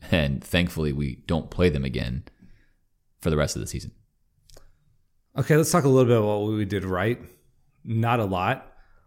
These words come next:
Speaker 2: We'll highlight one guy who won, I think, S E C Defensive Player of the Week, which is funny, coming from our defensive <laughs> effort. Uh,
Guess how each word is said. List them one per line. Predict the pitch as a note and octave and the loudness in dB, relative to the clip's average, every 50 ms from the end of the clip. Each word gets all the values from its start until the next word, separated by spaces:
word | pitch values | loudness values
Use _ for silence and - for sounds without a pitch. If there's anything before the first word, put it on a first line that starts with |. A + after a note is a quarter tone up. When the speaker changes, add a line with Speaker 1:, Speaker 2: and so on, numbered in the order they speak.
| _ _ - | _ _ -8
Speaker 2:
We'll | A#2 A2+ | -6 -4
highlight | F#2+ A2+ A2+ A2 G#2 G2 F#2+ | -2 0 0 0 0 -2 -2
one | F#2+ G#2 G#2+ A2 | -2 -2 -2 -2
guy | G2+ G2 A2 G#2 G#2+ | -2 -2 -2 0 0
who | G2 G#2 G2+ | 0 0 -2
won, | F#2+ F#2+ G2 G2 G2 F#2+ F#2 F#2+ F#2+ F2+ E2+ - - - - - _ - - _ _ _ _ _ _ _ - - | -2 -2 -2 -2 -2 -2 -2 -2 -4 -4 -6 -10 -16 -20 -20 -20 _ -20 -20 _ _ _ _ _ _ _ -16 -14
I | G#2 | -12
think, | F#2 G2+ F#2 | -10 -10 -10
S | - E2+ - - | -10 -10 -10 -8
E | G#2 | -8
C | - - G#2+ F#2+ | -8 -8 -8 -8
Defensive | F#2+ G2 F2+ G2+ F#2+ F#2 G2 F2 | -8 -8 -8 -8 -8 -10 -10 -8
Player | - G2 F#2 F2+ | -6 -6 -4 -4
of | F2 | -4
the | F2 | -6
Week, | F2 F2+ G2+ G#2+ - - | -6 -6 -6 -6 -6 -8
which | F2+ - | -8 -8
is | - F2 | -8 -10
funny, | - - F#2 F2 F2 F#2 A2 G#2+ F#2 - - - _ | -10 -10 -10 -8 -6 -6 -6 -6 -8 -12 -18 -20 _
coming | - - G2+ F#2+ F2 | -12 -10 -10 -8 -8
from | - G2 F#2 E2+ | -8 -8 -8 -6
our | E2 E2+ E2+ E2+ E2+ F#2+ F#2+ - - _ | -6 -6 -8 -8 -10 -12 -14 -18 -14 _
defensive | - G2 F2+ G2 F#2 - - G#2+ | -8 -6 -6 -6 -6 -6 -6 -8
<laughs> | G2 F2+ | -8 -8
effort. | - - A2 - D3 - - - - G#2+ F2 - - - | -6 -2 -2 -2 -2 -2 -6 -16 -18 -18 -18 -16 -8 -4
Uh, | G#2 G#2 G2+ G2+ G2+ G2 F#2+ | -2 -2 0 0 -2 -2 -4